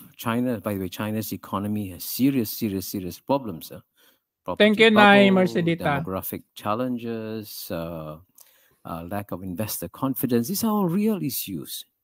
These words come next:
Speaker 2: Mm.
Speaker 1: But at the end of the day, what we have learned is that if there's one set of policy makers that seem to know how to fix their problems, gradually it is,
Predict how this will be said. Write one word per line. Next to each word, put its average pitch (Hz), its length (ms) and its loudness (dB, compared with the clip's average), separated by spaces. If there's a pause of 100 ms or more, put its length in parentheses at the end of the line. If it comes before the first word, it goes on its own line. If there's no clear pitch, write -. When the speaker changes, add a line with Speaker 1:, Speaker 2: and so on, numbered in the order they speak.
(140)
Speaker 2:
Mm. 127 360 -2 (260)
Speaker 1:
But 98 180 -4
at 95 120 -6
the 101 180 -4
end 151 140 4
of 127 80 2
the 127 180 6
day, 113 40 0
what 120 260 -2
we 165 220 -2
have 104 260 -2
learned 101 380 -2
is 90 200 -8
that 87 280 -8 (680)
if 101 200 -10
there's 95 360 -8
one 123 200 0
set - 260 -6
of 101 200 -12
policy 104 460 -4
makers 98 500 -6
that - 200 -14
seem 107 240 -4
to - 80 -10
know 98 460 -4 (500)
how 104 100 -6
to 92 120 -14
fix - 260 -10
their - 160 -12
problems, 110 640 -6 (400)
gradually 101 560 -10
it 101 120 -10
is, - 340 -14